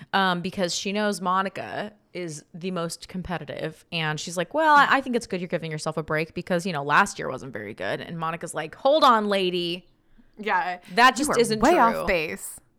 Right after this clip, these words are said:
Speaker 2: Yeah.
Speaker 1: Um, and she's like, "Well, then why don't you prove me wrong if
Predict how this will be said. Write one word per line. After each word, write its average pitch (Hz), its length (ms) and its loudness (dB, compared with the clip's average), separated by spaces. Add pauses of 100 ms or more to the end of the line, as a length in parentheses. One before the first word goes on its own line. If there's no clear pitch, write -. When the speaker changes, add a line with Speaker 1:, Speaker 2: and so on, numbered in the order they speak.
(160)
Speaker 2:
Yeah. 165 300 -8 (140)
Speaker 1:
Um, 180 600 2
and 208 120 -12
she's 254 160 -8
like, 330 160 -2
"Well, 285 240 4
then 285 160 2
why 294 100 2
don't 302 180 -6
you 320 80 -6
prove 339 320 -6
me 320 120 -10
wrong 302 480 0
if 208 160 -8